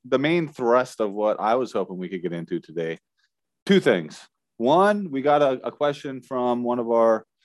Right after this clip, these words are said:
our wonderful customers and friends, Greg, who has a question about how many c-, uh, c-,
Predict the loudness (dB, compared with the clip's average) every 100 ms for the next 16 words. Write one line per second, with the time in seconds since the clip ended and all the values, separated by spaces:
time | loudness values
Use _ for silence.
0 | _ _ -8 -2 0 0 -2 -4 -2 -2
1 | -4 -4 -4 -4 -6 -6 -4 -2 -4 -8
2 | -2 2 4 4 0 -12 _ _ _ -2
3 | 0 0 -2 -4 -4 -2 -2 -2 -4 -4
4 | -2 -4 -8 _ _ _ _ _ _ _
5 | -18 -4 2 2 2 -4 _ -20